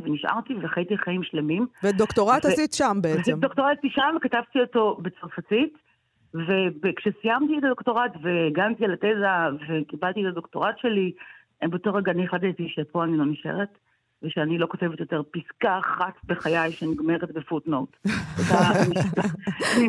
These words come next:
Speaker 1: נשבעתי לעצמי, ואכן, אה, חוץ מהתרגומים שלי, אה, בחיבוק גדול, היה לי כמה פוטנוטס. חוץ מזה, אני באמת, אני עומדת בשבועה
Speaker 2: בוא,
Speaker 1: הזאת.
Speaker 2: אה, זה יפה,
Speaker 1: ו-
Speaker 2: אבל אם כי כלכלית זאת לא ההחלטה הנכונה, בואי נגיד.
Speaker 1: לא, כלכלית זה היה מזעזע, אני גם התגרשתי, הגעתי, חזרתי לארץ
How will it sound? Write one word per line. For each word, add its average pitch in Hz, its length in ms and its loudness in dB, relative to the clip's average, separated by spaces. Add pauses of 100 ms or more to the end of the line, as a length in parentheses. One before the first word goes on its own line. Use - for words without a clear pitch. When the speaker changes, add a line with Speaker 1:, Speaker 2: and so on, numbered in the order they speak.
Speaker 1:
נשבעתי 233 460 0
לעצמי, 247 420 2
ואכן, 208 440 2
אה, 180 200 2
חוץ - 200 -4
מהתרגומים 190 480 0
שלי, 170 480 2
אה, 160 100 4
בחיבוק 180 380 0
גדול, 190 280 2
היה 170 100 4
לי 185 100 -2
כמה 175 180 -6
פוטנוטס. 165 480 -6 (800)
חוץ - 160 -4
מזה, 214 220 4
אני 185 140 0
באמת, 196 180 0
אני 175 260 4 (120)
עומדת 165 380 0
בשבועה 175 480 2
Speaker 2:
בוא, 147 80 2
Speaker 1:
הזאת. 185 180 0
Speaker 2:
אה, 226 180 4
זה 202 100 4
יפה, 202 200 2
Speaker 1:
ו- 311 80 6
Speaker 2:
אבל 226 220 4
אם 277 180 2
כי 339 120 2
כלכלית 254 480 2
זאת 208 200 -2
לא 247 100 4
ההחלטה 202 380 0
הנכונה, 170 480 -4
בואי 151 180 -6
נגיד. 151 100 -2
Speaker 1:
לא, 240 120 4
כלכלית 247 340 2
זה 247 80 4
היה 233 100 2
מזעזע, 208 580 2
אני 214 120 0
גם 185 140 0
התגרשתי, 190 540 0
הגעתי, 190 280 0
חזרתי 202 340 0
לארץ 196 200 2